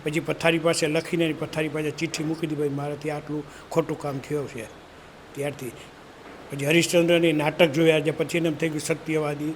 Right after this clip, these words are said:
થવા ગયું. ગાંધીજીને ચાર છોકરા હતા, હરિલાલ, મણિલાલ, દેવદાસ ને રામદાસ. એ બેનો જન્મ અહીં રાજકોટમાં, તેનો બેનો આફ્રિકા. અંદાજે રોજના વીસથી પચીસ સાટા, જો સ્કૂલ આવે તો વધી જાય એમ, કેમ કે સરેરાશ એમ કે વીસ પચીસ માણસો તો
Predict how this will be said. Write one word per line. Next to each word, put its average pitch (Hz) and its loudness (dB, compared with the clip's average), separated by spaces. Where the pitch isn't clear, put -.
થવા 143 -6
ગયું. 123 -8
ગાંધીજીને 165 2
ચાર 165 2
છોકરા 151 -4
હતા, 135 -8
હરિલાલ, 156 0
મણિલાલ, 151 -2
દેવદાસ 147 -6
ને 131 -8
રામદાસ. 131 -8
એ 123 -10
બેનો 160 0
જન્મ 165 0
અહીં 156 0
રાજકોટમાં, 143 -4
તેનો 139 -4
બેનો 143 -4
આફ્રિકા. - -10
અંદાજે 185 6
રોજના 190 6
વીસથી 180 4
પચીસ 185 0
સાટા, 175 2
જો 160 4
સ્કૂલ 202 8
આવે 196 10
તો 190 6
વધી 190 8
જાય 143 0
એમ, 139 -6
કેમ - -16
કે - -2
સરેરાશ 175 4
એમ 170 2
કે 165 2
વીસ 165 2
પચીસ 151 -6
માણસો 156 -4
તો 147 -6